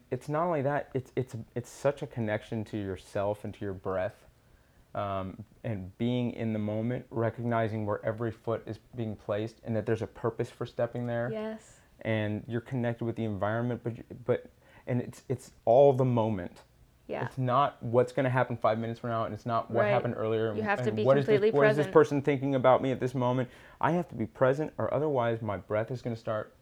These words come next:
Speaker 1: you know, I'm gonna start losing connection to my breath, and I'm gonna
Speaker 2: Yeah.
Speaker 1: get tired, uh, or my pace is gonna be off, and I'm gonna wear myself out too early. I have a
Speaker 2: Mm-hmm.
Speaker 1: goal of running for a certain amount of time. In order to do that, I have to be very focused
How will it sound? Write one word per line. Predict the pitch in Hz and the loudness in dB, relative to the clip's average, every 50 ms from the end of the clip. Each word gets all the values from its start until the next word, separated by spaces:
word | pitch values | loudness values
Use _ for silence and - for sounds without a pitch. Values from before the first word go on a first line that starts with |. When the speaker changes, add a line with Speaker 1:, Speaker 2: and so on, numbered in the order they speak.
| _ _ - | _ _ -10
Speaker 1:
you | 120 127 | -8 -6
know, | 107 101 | -4 -4
I'm | 104 | -6
gonna | 104 101 | -6 -8
start | - - 120 120 113 85 | -8 -2 -2 0 0 0
losing | 113 120 113 123 120 110 | -2 -4 -2 -2 -4 -4
connection | 117 110 107 110 - 113 | -4 -6 -6 -6 -6 -6
to | 107 | -6
my | 104 104 | -6 -6
breath, | 101 104 107 107 107 104 | -2 -2 -2 -2 -2 -2
and | 101 92 | -4 -4
I'm | 92 | -4
gonna | 92 90 85 | -4 -4 -4
Speaker 2:
Yeah. | 85 - - | -6 -6 -6
Speaker 1:
get | - - | -6 -4
tired, | 113 104 107 110 107 110 110 110 113 - - - - - - - - | -2 -2 -2 -2 -2 -4 -4 -6 -6 -12 -18 -20 -20 -20 -20 -10 -4
uh, | 110 113 - | -2 -2 0
or | - 123 117 | 0 0 0
my | 101 98 | 0 -2
pace | - - - 143 135 139 135 - | -4 -6 -4 -2 -2 -2 -2 -4
is | 135 | -6
gonna | 123 135 131 127 | -4 -2 -2 -2
be | 117 123 117 110 | -2 -2 -2 -2
off, | 110 110 113 117 117 - | -2 0 0 -2 -2 -4
and | 104 101 | -6 -6
I'm | 104 110 | -4 -2
gonna | 107 101 | -2 -2
wear | 98 107 110 117 | 0 0 0 0
myself | 113 110 107 - 110 95 98 | 0 -2 -4 -4 -6 -2 -2
out | 107 113 117 110 | 0 -2 -2 -4
too | - 127 110 | -4 -4 -2
early. | 113 113 117 113 117 113 117 - - - - - | -2 -2 0 0 -2 -2 -2 -6 -12 -10 -6 -2
I | 131 147 | 2 4
have | 160 160 147 | 4 4 4
a | 139 | 2
Speaker 2:
Mm-hmm. | 117 113 | 0 0
Speaker 1:
goal | 107 123 117 123 127 104 80 90 117 120 - _ - - | 4 6 6 6 6 4 4 2 0 0 -4 _ -18 -6
of | 113 110 104 104 | -4 -4 2 4
running | 113 120 123 127 123 - | 4 4 4 4 2 2
for | 113 110 | 2 0
a | 110 | 0
certain | - - 127 117 113 | 2 2 2 2 2
amount | 120 117 110 104 104 | 2 0 0 0 -2
of | 98 | -4
time. | - - - 123 113 85 64 76 62 - 120 - - - _ - _ _ _ - | -8 -4 -2 -2 -2 -2 -2 -6 -8 -10 -14 -16 -20 -20 _ -20 _ _ _ -6
In | 117 | -2
order | 110 95 143 156 151 | 2 2 4 4 2
to | 135 120 | 0 -2
do | 110 - 120 123 | -2 0 0 2
that, | 113 107 101 95 - | 2 2 0 0 0
I | - 113 | 0 -2
have | 123 131 123 - | -2 -2 -4 -6
to | 95 | -4
be | 101 104 | -4 -4
very | 95 98 101 107 120 127 | -2 2 2 4 4 2
focused | 123 - 120 107 98 - 117 104 95 - | 2 0 -2 -2 -2 0 -4 -6 -6 -6